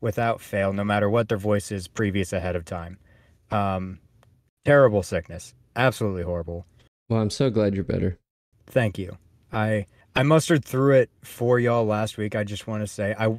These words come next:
Speaker 1: I didn't wanna wreck my perfect attendance record with all these recordings, perfectly on time,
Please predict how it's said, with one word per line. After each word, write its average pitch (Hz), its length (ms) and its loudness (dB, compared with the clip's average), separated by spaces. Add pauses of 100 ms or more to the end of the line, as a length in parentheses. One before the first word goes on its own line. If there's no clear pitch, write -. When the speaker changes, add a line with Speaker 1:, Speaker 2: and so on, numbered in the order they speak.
Speaker 1:
I 123 80 0
didn't 143 320 0
wanna 120 400 -2 (240)
wreck 113 420 0
my 107 160 0
perfect 104 400 -2
attendance 92 480 -8
record 92 340 -4
with 90 200 -6
all 95 100 -2
these 95 200 -4
recordings, 87 420 -10
perfectly 104 420 -2
on 90 160 -6
time, 85 300 -12